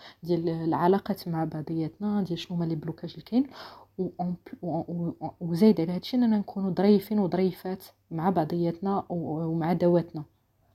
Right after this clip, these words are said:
مثلا ما نبقاوش نوبخوا بعضياتنا ولا نتسناو غير الغلطه، حيت ال-، الغلطه راها حكمه.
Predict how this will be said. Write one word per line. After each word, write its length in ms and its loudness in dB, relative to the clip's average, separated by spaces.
مثلا 460 0
ما 200 2
نبقاوش 340 -2
نوبخوا 500 -4
بعضياتنا 580 0
ولا 200 0
نتسناو 400 -4
غير 120 0
الغلطه، 560 0
حيت 280 -2
ال-، 80 2
الغلطه 340 6
راها 220 4
حكمه. 440 2